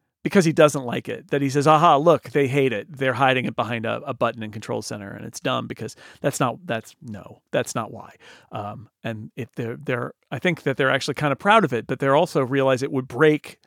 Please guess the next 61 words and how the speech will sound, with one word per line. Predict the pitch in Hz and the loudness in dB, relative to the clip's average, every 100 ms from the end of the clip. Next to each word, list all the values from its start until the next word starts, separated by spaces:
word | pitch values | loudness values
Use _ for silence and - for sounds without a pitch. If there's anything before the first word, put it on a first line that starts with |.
| _ | _
the | 151 139 | -4 0
interface | 175 165 131 110 - - _ | 2 2 0 -2 -8 -16 _
for | - - 160 175 | -18 -2 0 4
every | 190 165 156 151 | 4 4 6 4
iPad | 139 165 143 127 | 4 2 2 0
user | 120 117 110 104 | -2 -4 -4 -6
in | 131 | -4
a | 127 | 0
way | 127 | 0
that | 131 | 0
most | 135 127 - | 0 -2 0
iPad | 127 123 120 120 | -2 -2 -4 -4
users | 117 - 110 - | -10 -10 -14 -12
don't | - 95 _ _ | -12 -12 _ _
want. | - 110 87 _ _ _ - - - _ - | -18 -18 -18 _ _ _ -20 -20 -20 _ -6
It's | 156 | 0
also | 196 190 | 2 4
not | 220 190 | 6 6
on | 190 | 8
by | 185 | 6
default | 180 - 190 185 | 4 2 2 2
on | 180 | 2
the | |
Mac. | 185 208 - - - - _ | 0 0 -2 -8 -16 -16 _
<laughs> | - - | -20 -4
Are | 160 | 2
they | 175 | 2
ashamed | 160 196 185 | 4 4 4
of | |
it | 180 | 4
on | 180 | 2
the | 175 | 2
Mac | 180 180 | 2 2
too? | 226 233 | 2 2
I, | 185 - | 2 -2
I | |
don't | 170 175 | -4 -2
think | 208 180 | -2 0
they | 185 | 2
are. | 190 196 135 | 4 6 6
I | 131 | 4
think | 175 151 | 0 -2
that | 165 | 0
they | 165 160 | 0 0
think | 160 160 | -4 -4
this | 160 | -4
is | 160 | -2
a | 160 | 0
mode | 165 180 170 135 | 4 6 4 4
like, | 127 123 - - - - | 0 0 -6 -20 -20 -4
like | 147 143 | 0 2
many | 147 151 170 | 4 6 8
other | 165 175 | 6 6
modes | 143 120 113 120 | 4 2 0 -4
that | 143 | -6
you | 131 | -6
can | 135 | -6
turn | - 131 | -4 -2
on | 127 120 | -2 -2
and | 123 | 0
off. | 151 98 - | -2 -4 -10